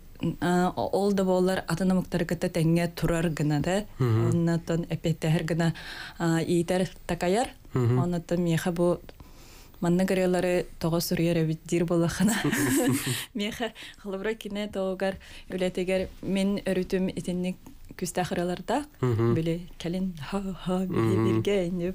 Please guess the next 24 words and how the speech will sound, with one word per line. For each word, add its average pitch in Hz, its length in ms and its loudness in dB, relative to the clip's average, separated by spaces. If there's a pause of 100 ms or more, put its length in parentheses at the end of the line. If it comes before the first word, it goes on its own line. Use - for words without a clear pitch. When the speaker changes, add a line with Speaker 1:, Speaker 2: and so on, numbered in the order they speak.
Speaker 1:
бай. 196 240 -2 (540)
Атын 240 340 2 (240)
тугара, 233 380 2
биле, 196 180 0
маннык 202 320 0 (760)
энергетика 190 580 0
бар, 180 140 0
хөп 165 200 -6
түбәннәр 151 400 -2
ара 147 160 -2
Володя, 147 400 -2
аны 156 140 -2
вот. 160 140 -4
Speaker 2:
Мгм. 120 420 2 (460)
Speaker 1:
Ата 247 140 -2
Аллан 208 220 2
сәптәх 175 420 -2 (200)
үрәне 156 260 2
бирә 147 220 0
бай, 143 180 -2
инде. 156 320 -2
Speaker 2:
Мгм. 113 420 2
Speaker 1:
Кейни 156 240 2
көрән. 147 240 -2